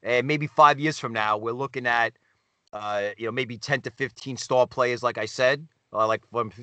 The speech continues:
from two thousand fourteen. But, uh, you know, I have a lot of, I use a lot of variables to try to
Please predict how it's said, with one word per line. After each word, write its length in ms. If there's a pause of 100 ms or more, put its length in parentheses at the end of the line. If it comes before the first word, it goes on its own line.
from 140
two 180
thousand 360
fourteen. 640 (420)
But, 240
uh, 20 (320)
you 100
know, 220
I 100
have 200
a 40
lot 220
of, 180 (120)
I 100
use 220
a 60
lot 220
of 120
variables 680
to 80
try 220
to 180